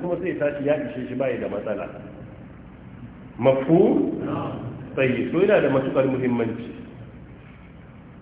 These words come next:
Na rayu da mahaifina, Allah ya ji kansa. Da lafiya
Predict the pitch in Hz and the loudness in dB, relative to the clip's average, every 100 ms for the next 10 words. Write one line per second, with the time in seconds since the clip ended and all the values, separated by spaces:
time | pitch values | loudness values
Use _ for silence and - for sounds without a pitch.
0 | - - 123 139 175 180 175 165 139 165 | -18 -14 2 6 8 8 8 6 6 6
1 | 143 156 151 135 135 135 147 143 117 107 | 4 2 2 0 0 0 2 0 0 -2
2 | - 127 123 107 101 - - - - - | -4 -4 -4 -8 -10 -12 -12 -10 -10 -10
3 | - - - - - 139 170 190 196 214 | -10 -10 -10 -8 2 6 8 6 6 4